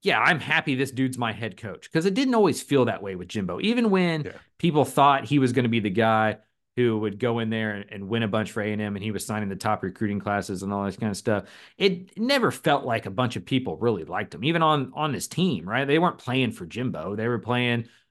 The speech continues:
Speaker 1: for their own whatever, you know? And I, I think we saw that. Like, that's why they, they didn't live up to, you know, maybe the talent suggests that they would. Um, but I,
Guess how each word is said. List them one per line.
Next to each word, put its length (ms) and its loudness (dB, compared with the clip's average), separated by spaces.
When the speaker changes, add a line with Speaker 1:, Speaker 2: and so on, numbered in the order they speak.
Speaker 1:
for 140 2
their 180 4
own 500 4
whatever, 600 -2
you 100 -10
know? 180 0
And 80 2
I, 160 2
I 80 -2
think 240 -2
we 120 -6
saw 400 0
that. 380 -6
Like, 260 -6
that's 220 -4
why 180 0
they, 200 0
they 220 -4
didn't 220 -2
live 180 -2
up 240 -2
to, 440 -2
you 100 -10
know, 100 -6
maybe 220 -2
the 80 -4
talent 460 -4
suggests 380 -4
that 100 -4
they 100 -4
would. 340 -4
Um, 440 -6
but 160 -2
I, 220 -2